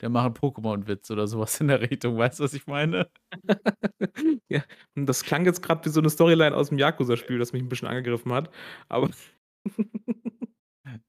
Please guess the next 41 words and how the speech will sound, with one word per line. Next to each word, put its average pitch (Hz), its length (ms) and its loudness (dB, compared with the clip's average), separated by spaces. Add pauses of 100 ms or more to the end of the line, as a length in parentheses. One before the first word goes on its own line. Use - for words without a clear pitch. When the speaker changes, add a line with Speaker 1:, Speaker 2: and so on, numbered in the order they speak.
Speaker 1:
Ja, 151 520 6
äh, 117 240 -4 (260)
aber 143 320 6
bei 127 160 6
Yakuza 131 460 4
musst 131 240 0
du 127 100 2
halt 127 160 0
auch 117 120 0
sagen, 117 440 4 (100)
ähm, 117 320 -2
ist - 380 -6
viel 147 260 6
drumherum, 135 800 2
ne? 123 300 2
Und 123 380 -2
die 120 180 0
Hauptstory 127 580 2
und 113 180 -4
so 117 160 -2
ist 113 200 -6
da 113 100 4
ja 107 160 2
trotzdem 117 460 -6
alles, 110 400 -2 (380)
äh, 104 280 0 (200)
sehr 117 280 2
viel 120 180 -2
Individuelles 110 760 0
und 107 160 -4
Eigenes, 117 400 2
wenn 113 100 2
du 117 80 2
mal 113 140 0
in 113 80 0
'ner 110 80 0
Nebenquest 123 560 0
oder 113 180 0
so 110 100 -4
sowas 110 380 -2
hast. 113 260 -2